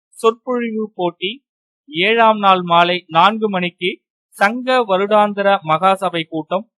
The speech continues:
இரவு எட்டு மணிக்கு மாதர் மாநாடு, இரவு பத்து முப்பது மணிக்கு புராண நாடகம் நடந்தேறும்.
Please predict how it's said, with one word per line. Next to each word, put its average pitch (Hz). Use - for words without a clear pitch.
இரவு 170
எட்டு 185
மணிக்கு 202
மாதர் 190
மாநாடு, 170
இரவு 170
பத்து 214
முப்பது 214
மணிக்கு 180
புராண 220
நாடகம் 185
நடந்தேறும். 139